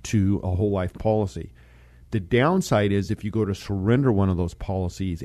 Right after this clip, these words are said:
and you have more money coming out than you've paid into the plan,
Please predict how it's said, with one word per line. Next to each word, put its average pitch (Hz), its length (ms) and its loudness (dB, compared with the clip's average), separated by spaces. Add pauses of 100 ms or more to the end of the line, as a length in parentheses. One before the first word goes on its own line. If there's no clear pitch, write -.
and 92 240 -2
you 135 500 4 (300)
have 107 280 0
more 113 300 0
money 113 300 0
coming 107 300 0 (100)
out 113 260 -4
than 98 140 0
you've 95 200 -4
paid 92 360 -6
into 123 340 2
the 95 100 -2
plan, 85 560 -4